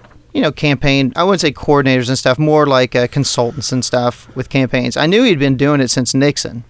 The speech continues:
I mean, I know that's where he got to start. But I'd say, I, I mean, I don't know, anybody that's interested in politics or anything and kinda interested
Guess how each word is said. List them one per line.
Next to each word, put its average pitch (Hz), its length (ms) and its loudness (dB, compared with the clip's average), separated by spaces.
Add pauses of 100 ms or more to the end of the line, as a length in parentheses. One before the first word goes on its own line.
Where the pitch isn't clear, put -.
I 131 40 0
mean, 139 120 2
I 139 60 2
know 147 140 2
that's 139 220 0
where 127 100 2
he 123 60 2
got 117 140 0
to 117 60 -4
start. 143 480 0 (1800)
But 165 120 0
I'd 220 180 0
say, 226 380 2 (580)
I, 185 200 0
I 190 40 2
mean, 175 180 2
I 180 100 4
don't 170 80 2
know, 147 140 2
anybody 180 400 2
that's 139 140 0
interested 156 400 2
in 127 80 0
politics 131 640 0
or 135 80 2
anything 131 480 2
and 135 120 0
kinda 156 300 0
interested 147 600 2